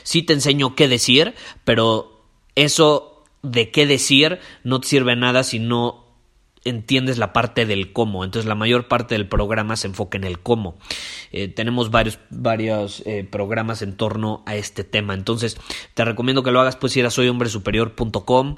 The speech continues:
o a círculo superior punto com y ahí obtener detalles. De hecho, ahorita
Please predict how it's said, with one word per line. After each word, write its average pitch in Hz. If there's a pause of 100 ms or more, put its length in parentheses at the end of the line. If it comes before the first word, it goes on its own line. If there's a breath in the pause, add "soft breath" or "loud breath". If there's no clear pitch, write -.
o 107
a 104
círculo 113
superior 107
punto 107
com 135
y 117
ahí 113
obtener 110
detalles. 117
De 117
hecho, 120
ahorita 123